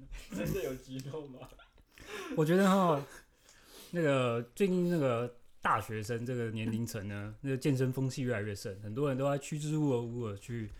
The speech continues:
Speaker 1: 每餐都要追求这种高蛋白饮食，那就会
Speaker 2: 鸡胸肉。
Speaker 1: 对，没错，大家，大家都会想要吃这个鸡胸肉来补充他们每天所需要的蛋白质。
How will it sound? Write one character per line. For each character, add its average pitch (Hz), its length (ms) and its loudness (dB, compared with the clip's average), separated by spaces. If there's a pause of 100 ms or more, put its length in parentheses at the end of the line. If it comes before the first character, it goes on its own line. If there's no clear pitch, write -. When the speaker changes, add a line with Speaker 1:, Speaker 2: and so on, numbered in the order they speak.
(120)
Speaker 1:
每 110 120 -4
餐 120 180 -4
都 127 60 0
要 123 180 0
追 131 300 -4
求 104 200 -6
这 104 80 -8
种 104 240 -8 (240)
高 143 160 2
蛋 143 160 4
白 104 140 0
饮 98 180 -6
食， - 200 -14 (120)
那 113 100 -8
就 117 40 -2
会 127 60 -2
Speaker 2:
鸡 117 60 -2
胸 117 140 0
肉。 107 160 -2 (320)
Speaker 1:
对， 117 200 4
没 117 120 -2
错， 113 240 -4
大 147 120 0
家， 160 100 2
大 180 160 2
家 175 80 4
都 175 140 2
会 180 40 0
想 107 160 -4
要 117 60 -2
吃 127 240 -6
这 131 80 -4
个 113 240 -2
鸡 139 240 -8
胸 135 180 0
肉 113 300 -2 (300)
来 113 160 -4
补 110 160 -8
充 127 120 -6
他 123 140 -4
们 107 260 -4 (360)
每 113 160 -4
天 131 180 0
所 117 140 -6
需 120 160 -6
要 127 100 2
的 113 60 0
蛋 110 160 -2
白 92 120 -8
质。 98 200 -16